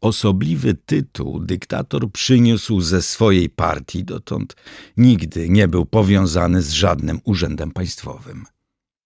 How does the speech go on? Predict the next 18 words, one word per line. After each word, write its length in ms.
W 80
ostatnich 800
latach 440
N 180
S 160
D 160
A 80
P 340
i 200
jej 280
organizacje 800
trwale 580
zakorzeniły 680
się 220
w 20
codziennym 560
życiu 300
Niemców. 500